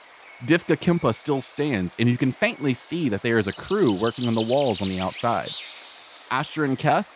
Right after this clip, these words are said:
you spot your manor on the lake. And Finch, you can see the Crimson Command post and tower. As you stare deeply, taking in this moment of peace, the tower of the Crimson Command post raises a flag of the Crimson Command.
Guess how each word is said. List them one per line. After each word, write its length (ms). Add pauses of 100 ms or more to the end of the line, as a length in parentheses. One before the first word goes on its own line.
(140)
you 140
spot 360
your 140
manor 340
on 100
the 60
lake. 300 (800)
And 140
Finch, 480
you 120
can 140
see 240
the 160
Crimson 360
Command 400
post 320
and 120
tower. 320 (960)
As 160
you 60
stare 280
deeply, 420
taking 360
in 100
this 220
moment 260
of 140
peace, 420 (240)
the 80
tower 440
of 60
the 80
Crimson 320
Command 420
post 320
raises 360
a 60
flag 480
of 80
the 80
Crimson 320
Command. 480